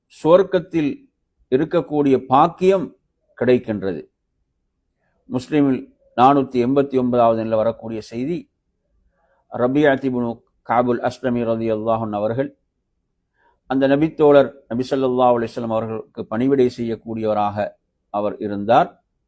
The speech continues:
அவர், நபி அவர்கள் இரவு நேரத்தில்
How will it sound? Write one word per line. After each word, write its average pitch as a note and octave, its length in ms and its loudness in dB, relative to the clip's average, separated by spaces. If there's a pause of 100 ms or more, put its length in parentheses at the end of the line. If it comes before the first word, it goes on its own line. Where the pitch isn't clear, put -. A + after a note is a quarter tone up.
(680)
அவர், D3 520 2 (420)
நபி C#3+ 300 2
அவர்கள் C#3 600 2 (340)
இரவு C#3 300 6
நேரத்தில் C3+ 720 0